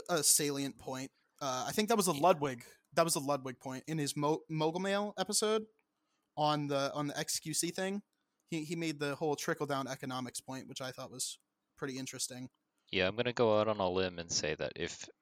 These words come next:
Speaker 2: you're playing somebody else's video and you even walk away while you're playing the video, you're probably,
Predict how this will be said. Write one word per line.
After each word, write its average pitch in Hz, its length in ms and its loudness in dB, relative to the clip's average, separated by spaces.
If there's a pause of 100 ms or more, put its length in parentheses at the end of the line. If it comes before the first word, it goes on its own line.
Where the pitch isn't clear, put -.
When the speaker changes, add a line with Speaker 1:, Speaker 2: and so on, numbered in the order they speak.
(260)
Speaker 2:
you're 95 280 2 (140)
playing 98 400 0
somebody 90 380 0
else's 80 340 0
video 82 500 -4 (1000)
and 80 180 -8
you 85 120 -4
even 87 320 -4
walk 80 280 0
away 80 460 -4 (140)
while - 180 -6
you're 82 160 -4
playing 80 320 -6
the 78 60 -12
video, - 500 -10 (520)
you're - 100 -6
probably, 82 720 0